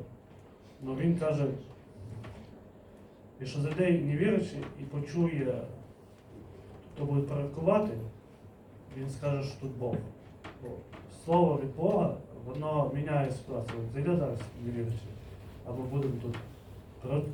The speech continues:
прор-, пророкувати, будемо говорити слово Боже, вона може змінити його. Тому дуже важливо, чи ми... Маємо слово зараз, на даний момент, то слово від Бога.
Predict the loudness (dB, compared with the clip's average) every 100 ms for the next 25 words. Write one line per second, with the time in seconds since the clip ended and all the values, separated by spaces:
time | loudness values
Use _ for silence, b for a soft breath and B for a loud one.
0 | -6 -6 -6 -8 -14 -14 0 4 4 4
1 | 6 8 8 4 -2 -2 -4 -4 -2 0
2 | 2 2 0 -4 -6 -6 -2 2 2 0
3 | -2 -2 2 2 2 2 2 0 0 -2
4 | -4 -8 B B B B B -4 4 6
5 | 8 8 6 6 6 8 4 0 -12 -16
6 | -18 -18 -18 -16 -16 -16 -16 -14 -12 -6
7 | -2 0 0 -2 -4 0 4 4 2 -4
8 | -10 -12 -12 -12 -12 -14 -14 -16 -16 -18
9 | -16 -2 4 6 6 2 2 2 2 0
10 | 0 0 -4 -8 -2 0 0 -4 -4 -4
11 | -6 -8 -10 -12 -14 -14 -14 -10 -6 -4
12 | -4 -4 -4